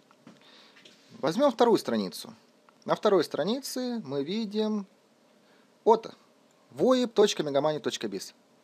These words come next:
Мой сайт по компании Казартекс. Я вам показал два рекламных элемента, которые находятся в топе. То есть первая, вторая страница — это уже очень хорошо. Возьмём, допустим,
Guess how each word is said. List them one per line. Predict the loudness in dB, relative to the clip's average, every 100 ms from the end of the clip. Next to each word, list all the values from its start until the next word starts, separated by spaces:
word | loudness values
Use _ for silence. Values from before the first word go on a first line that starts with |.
| _
Мой | 0 0
сайт | 2 -2 -2
по | -6
компании | -8 -6 -6 -8
Казартекс. | -10 -14 -16 -20 -20 -20 _ _ _ _ _ _ _
Я | 4
вам | 4 4
показал | 0 0 0
два | 0 2 4 2 -4
рекламных | -10 -4 -4 -4 -10 _ _ _ _ _ _ _ _ _ _
элемента, | -4 -2 -4 -12 -20 -20 _ _ _ _
которые | -6 -2 0 0
находятся | 2 2 2 -4
в | -4
топе. | -2 -2 -4
То | -2
есть | -2 -4 -4
первая, | 0 2
вторая | 2 2 2
страница — | 0 -6 -6 -6 -6
это | -4
уже | -6 -4 -6 -6
очень | -8 -8 -12
хорошо. | -12 -10 -10 -12 -18 -20 _ _ -20 -20 -20 -20 _
Возьмём, | -4 -2 2 2
допустим, | 2 0 -4 -2 -2 -2 -4